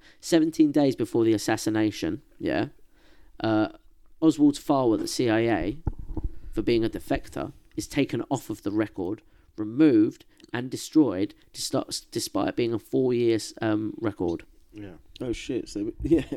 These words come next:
Speaker 1: They're watching him closely for four years. They're even in
Speaker 3: So he hasn't been away from the C I A his entire adult life.
Speaker 1: Yeah.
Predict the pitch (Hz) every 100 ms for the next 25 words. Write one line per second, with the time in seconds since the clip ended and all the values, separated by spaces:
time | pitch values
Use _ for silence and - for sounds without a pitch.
0 | - - 139 131 143 151 - 135 - 147
1 | 143 127 113 - 156 151 139 123 98 135
2 | - 113 123 139 123 123 123 131 147 170
3 | 160 170 147 147 165 131 104 120 - 120
4 | 120 117 - - - - _ - _ -
5 | 120 - 127 127 131 107 107 113 113 117
6 | 113 110 104 117 107 87 - 131 117